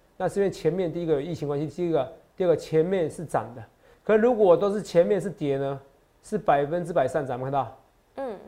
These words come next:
Speaker 1: 而且前面是跌，你有没有发现到后面涨的超过于平均值七点七percent？
Speaker 2: 对。
Speaker 1: 有八点七跟九点一八，平均大概九percent左右。
Speaker 2: 是。
Speaker 1: 所以我们用九percent来看，有没有看到？没错吧？这两点有没有看到？都有没有错吧？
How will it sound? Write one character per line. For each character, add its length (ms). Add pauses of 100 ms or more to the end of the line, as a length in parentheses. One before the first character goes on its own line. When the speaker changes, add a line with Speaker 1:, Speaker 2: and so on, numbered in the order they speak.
(220)
Speaker 1:
而 100
且 80
前 180
面 220
是 140
跌， 120
你 60
有 80
没 20
有 0
发 100
现 60
到 160
后 220
面 140
涨 200
的 200
超 280
过 200
于 80
平 280
均 220
值 180
七 200
点 120
七 160
percent？ 260 (260)
Speaker 2:
对。 260
Speaker 1:
有 100
八 240
点 160
七 240
跟 200
九 200
点 240
一 120
八， 320 (580)
平 140
均 120
大 80
概 120
九 160
percent 300
左 160
右。 180 (260)
Speaker 2:
是。 280
Speaker 1:
所 160
以 40
我 100
们 120
用 100
九 140
percent 240
来 100
看， 120
有 40
没 60
有 40
看 100
到？ 40
没 100
错 100
吧？ 200
这 60
两 100
点 100
有 40
没 60
有 40
看 120
到？ 80
都 80
有 60
没 60
有 60
错 80
吧？ 180